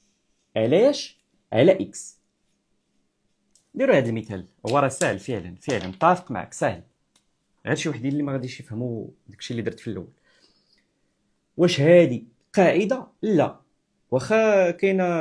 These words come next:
واحد الحالة خاصة، المهم هادي من بين القواعد دابا اللي، اللي درنا.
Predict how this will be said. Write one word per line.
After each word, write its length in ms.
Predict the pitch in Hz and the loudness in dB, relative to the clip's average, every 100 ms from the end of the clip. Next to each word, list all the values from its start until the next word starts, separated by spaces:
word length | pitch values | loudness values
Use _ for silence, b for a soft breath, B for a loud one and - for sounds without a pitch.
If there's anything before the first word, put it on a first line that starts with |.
| 147 123 120 - | 0 -2 -6 -6
واحد 240 | 135 104 | -6 -6
الحالة 260 | 113 135 127 | -8 -6 -6
خاصة، 300 | 127 - 180 | -8 -8 -4
المهم 420 | 147 160 151 117 | 0 0 0 -2
هادي 360 | 117 147 143 B B - | -2 -2 -4 B B -6
من 180 | 147 135 | -4 0
بين 380 | 156 151 143 - _ _ _ - | 0 0 -2 -6 _ _ _ -10
القواعد 500 | 139 160 131 131 113 | -6 0 0 0 -4
دابا 160 | 127 143 | -4 -2
اللي، 240 | 139 139 | -2 -2
اللي 260 | - 127 123 | -4 -6 -4
درنا. 360 | 131 180 247 | -4 -4 -6